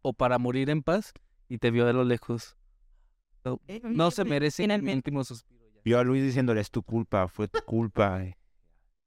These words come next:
Speaker 1: Y ya, Diana, Diana, Diana fue meris-, misericordiosa.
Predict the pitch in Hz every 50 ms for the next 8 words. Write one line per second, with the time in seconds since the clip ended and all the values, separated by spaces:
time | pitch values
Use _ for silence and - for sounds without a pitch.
0 | _ _ _ _ _ - 110 104 107 104 104 104 107 107 - 113 113 120 117 117
1 | 123 127 131 135 - - 120 120 120 120 127 127 131 135 - _ 120 123 120 123
2 | 127 117 - 131 120 127 123 117 117 107 - - - 117 117 110 - - 120 110
3 | 107 - - 104 104 110 104 - 110 113